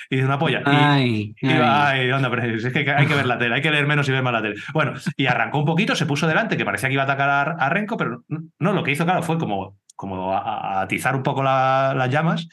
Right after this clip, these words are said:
Speaker 1: las brasas, y claro, Renko dijo, "No, no, déjame a mí, coño, que esto me lo encargo yo". Y ya se puso Renko a tirar, y entre los dos abrieron una Blast Off, pero inmediatamente. O sea, fue, <laughs> fue buenísimo, y se quedaron los
Speaker 2: Sí,
Speaker 1: dos solos.
Speaker 2: yo creo que fue buena tácti-, eh, buena
Speaker 1: Joder,
Speaker 2: táctica. Al final
Speaker 1: puta
Speaker 2: tiene,
Speaker 1: joder.
Speaker 2: Renko tiene buena punta de velocidad, pero Peyo tiene muy buena punta de velocidad,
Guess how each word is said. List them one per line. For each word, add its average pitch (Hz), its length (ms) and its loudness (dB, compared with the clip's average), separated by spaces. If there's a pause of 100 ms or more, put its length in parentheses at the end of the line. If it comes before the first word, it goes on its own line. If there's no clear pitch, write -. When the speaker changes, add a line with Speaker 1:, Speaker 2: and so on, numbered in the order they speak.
(140)
Speaker 1:
las 110 120 -2
brasas, 170 400 -2 (300)
y - 80 -6
claro, 107 180 0
Renko 117 200 -2
dijo, 98 160 -2
"No, 107 80 -2
no, 170 160 2
déjame 104 240 -2
a 107 40 -2
mí, - 100 0
coño, 143 180 -2
que 98 80 -4
esto 104 180 -4
me 104 60 -4
lo 107 80 -6
encargo 104 240 -4
yo". 156 80 -2 (240)
Y 127 80 -2
ya 117 80 -2
se 123 60 -4
puso 120 160 -4
Renko 117 200 -2
a 127 40 -2
tirar, 160 340 -2
y - 80 -6
entre 101 180 -2
los 95 140 -4
dos 135 160 -4
abrieron 110 240 -4
una 107 120 -2
Blast 98 180 -4
Off, 156 80 -2
pero - 120 0
inmediatamente. 123 580 -2
O - 40 -20
sea, 120 140 -2
fue, 139 240 -2
<laughs> - 640 -6
fue 175 120 0
buenísimo, 127 440 -2
y 107 60 0
se 107 80 -4
quedaron 117 220 4
los 160 60 6
Speaker 2:
Sí, - 60 4
Speaker 1:
dos 101 100 0
solos. 139 320 -4
Speaker 2:
yo 127 220 -2
creo 165 120 2
que 139 60 -4
fue 139 280 0
buena 113 600 -4
tácti-, 104 520 -4
eh, 120 120 -2
buena 113 200 -2
Speaker 1:
Joder, - 140 2
Speaker 2:
táctica. 104 240 0
Al 107 60 -4
final 117 220 -2
Speaker 1:
puta 127 140 2
Speaker 2:
tiene, 123 100 2
Speaker 1:
joder. 123 600 -2
Speaker 2:
Renko 117 220 -2
tiene 123 140 0
buena 123 220 -2
punta 123 200 -4
de 123 40 -2
velocidad, 117 320 -4
pero 107 180 -4
Peyo 92 300 -6
tiene 110 200 0
muy 117 140 0
buena 101 220 -2
punta 101 220 -4
de 98 40 -4
velocidad, 196 480 -2